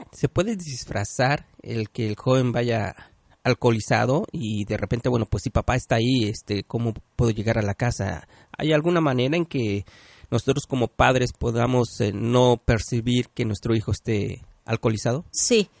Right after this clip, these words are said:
Speaker 2: Eh, por ejemplo, lo que se usa mucho es que, eh, toman mucho y después se pueden poner una línea de cocaína y, y la cocaína quita automáticamente los efectos del alcohol.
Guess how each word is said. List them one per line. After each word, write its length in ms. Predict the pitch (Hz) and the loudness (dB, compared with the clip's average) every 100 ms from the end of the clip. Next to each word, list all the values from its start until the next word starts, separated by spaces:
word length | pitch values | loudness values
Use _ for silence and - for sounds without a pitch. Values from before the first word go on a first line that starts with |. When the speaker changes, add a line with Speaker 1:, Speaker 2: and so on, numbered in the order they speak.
| _ _ _ | _ _ _
Speaker 2:
Eh, 500 | 202 214 208 202 202 196 | 2 4 6 6 4 4
por 120 | 226 | 2
ejemplo, 360 | 214 254 254 | 2 4 4
lo 180 | 208 208 | 6 4
que 120 | 185 | 0
se 120 | 202 220 | -6 -4
usa 160 | - | 0
mucho 320 | 233 226 220 | 0 -2 0
es 160 | 220 202 | 0 0
que, 480 | - 202 190 185 - _ | 2 4 4 4 -2 _
eh, 140 | 180 180 - | -12 -6 2
toman 380 | 247 240 269 | 4 6 6
mucho 500 | 254 254 247 - 285 349 _ _ _ _ - | 6 4 2 0 -2 -2 _ _ _ _ -4
y 120 | 208 | 2
después 440 | 208 196 - 220 | 2 2 2 2
se 460 | - - 220 196 185 _ _ | 2 4 6 6 2 _ _
pueden 280 | - 196 196 | 0 2 2
poner 300 | 190 190 190 | -2 -4 -2
una 180 | 190 196 | 0 0
línea 280 | 190 202 196 | 2 2 2
de 120 | 185 | 2
cocaína 640 | 175 185 208 208 220 240 269 | 0 0 2 4 2 0 -2
y, 400 | - 190 180 180 | 0 2 2 6
y 60 | 185 | 6
la 180 | 185 185 | 6 2
cocaína 540 | 208 240 226 214 226 | 2 4 4 4 0
quita 300 | - 226 214 | -2 0 2
automáticamente 880 | 202 - 185 185 185 196 190 180 190 | 2 2 -2 -2 -4 -6 -4 -2 -4
los 180 | 170 - | -4 -8
efectos 400 | 170 175 - 160 | -12 -10 -8 -6
del 180 | 170 | -2
alcohol. 400 | 170 170 - 208 | -2 -2 -2 -2